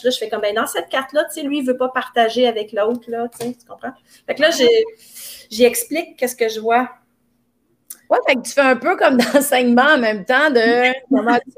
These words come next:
Speaker 2: lis la carte.
Speaker 1: Yes. <laughs> Ouais, ça, c'est mon côté, euh,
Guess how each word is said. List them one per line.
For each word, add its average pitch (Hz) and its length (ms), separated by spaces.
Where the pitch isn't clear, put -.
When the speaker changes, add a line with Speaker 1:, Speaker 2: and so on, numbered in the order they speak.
Speaker 2:
lis 320 80
la 269 140
carte. 277 400
Speaker 1:
Yes. - 540
<laughs> 320 60
Ouais, 294 120
ça, 392 120
c'est 359 120
mon 277 140
côté, 277 460
euh, 208 400